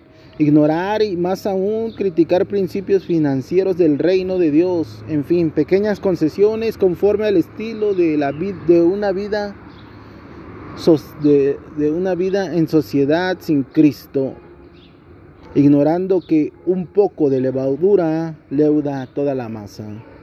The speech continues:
En nuestra vida cristiana, el altar de comunión con Dios queda en ruinas cuando dejamos de darle el mantenimiento que requiere.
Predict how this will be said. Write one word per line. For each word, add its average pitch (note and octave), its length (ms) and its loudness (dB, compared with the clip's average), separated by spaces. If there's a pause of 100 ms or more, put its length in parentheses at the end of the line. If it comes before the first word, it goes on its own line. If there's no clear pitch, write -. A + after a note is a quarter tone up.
(1400)
En C3+ 160 4
nuestra C#3+ 320 2
vida F3+ 240 4
cristiana, D#3 840 -2 (160)
el D#3+ 220 6
altar D3+ 400 0
de F#3+ 100 0
comunión E3+ 540 -2
con F3+ 220 -2
Dios E3 440 2
queda F3+ 220 0
en F3 120 0
ruinas D#3+ 580 0
cuando C#3 500 0
dejamos E3 720 -4 (200)
de D3 160 4
darle E3 540 2 (100)
el D3+ 220 2
mantenimiento D3 1200 -4
que D3 120 0
requiere. A#2 640 -4